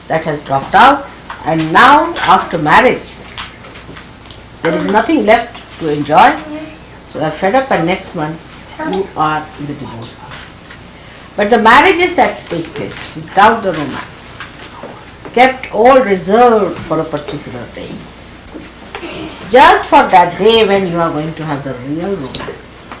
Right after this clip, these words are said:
and real feeling of oneness, everything. In India, it's a very big thing, you see, the first night of the marriage. And that's why our marriages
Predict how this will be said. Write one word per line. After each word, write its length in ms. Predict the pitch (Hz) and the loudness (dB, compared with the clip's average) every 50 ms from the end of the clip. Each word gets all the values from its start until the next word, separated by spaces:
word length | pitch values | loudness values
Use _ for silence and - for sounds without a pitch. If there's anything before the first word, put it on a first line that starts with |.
| - - - - - - - - - - - - - - - - - - - - - - | -18 -20 -20 -20 -20 -20 -20 -20 -20 -20 -20 -20 -20 -18 -16 -16 -16 -16 -18 -20 -12 -6
and 260 | - 156 165 165 147 139 143 127 127 | -4 -2 -2 -2 -4 -6 -8 -10 -8
real 280 | 139 175 220 247 254 254 247 | -2 2 4 4 4 4 2
feeling 420 | - 233 214 202 190 190 185 180 | -6 -6 -6 -4 -2 -4 -2 -2
of 180 | 170 165 - - | -4 -6 -6 -8
oneness, 680 | 135 127 131 123 107 101 - - - - - - - - - - - | -8 -6 -6 -8 -10 -12 -16 -16 -18 -20 -20 -20 -20 -20 -20 -16 0
everything. 640 | - 254 294 302 285 262 254 233 - - 180 151 139 - - 185 | 4 4 6 6 4 2 -2 -4 -4 -4 -8 -8 -8 -6 -4 -2
In 80 | 202 202 | 0 2
India, 340 | 226 262 294 294 302 285 262 | 2 2 4 4 4 4 4
it's 180 | 254 247 - | 2 2 -2
a 60 | 226 | -6
very 340 | 190 196 214 226 269 269 269 | -6 -6 0 2 4 4 4
big 180 | 226 214 202 202 | 2 -2 -6 -6
thing, 220 | - - 208 190 147 | -6 -6 -6 -6 -6
you 120 | 135 131 | -6 -10
see, 180 | 131 - 156 147 | -10 -8 -8 -8
the 100 | 151 139 | -8 -10
first 480 | - - 180 180 180 - - - - | -8 -4 -4 -4 -4 -4 -10 -14 -10
night 280 | 151 151 147 143 135 131 - - - - - - - - - - - - - | -6 -6 -4 -6 -6 -10 -14 -20 -20 -20 -20 -20 -20 -20 -20 -20 -20 -16 -14
of 140 | - 139 156 - | -14 -12 -12 -10
the 80 | 160 | -10
marriage. 300 | 127 135 123 117 - - - - - - - - - - - - - - - - - - - - - - - - - - - - - - - - - - - - - - - - - - - - - - | -8 -8 -10 -10 -12 -16 -18 -20 -20 -20 -18 -18 -20 -20 -20 -20 -20 -20 -20 -20 -20 -20 -20 -20 -20 -20 -20 -20 -20 -20 -20 -20 -20 -20 -20 -20 -20 -20 -20 -20 -20 -20 -20 -20 -20 -20 -20 -20 -6 0
And 300 | - 202 226 220 220 220 - - - | 2 2 2 2 0 -4 -8 -16 -10
that's 340 | - 185 190 208 208 - - | -2 -2 -2 -2 -2 -6 -4
why 240 | - 262 302 330 311 | -4 -2 -2 -2 -2
our 200 | 262 220 208 196 | -4 -4 -4 -6
marriages 640 | 190 175 165 160 165 165 160 165 170 170 - - - | -4 -4 -2 -2 -4 -6 -8 -10 -12 -12 -14 -20 -20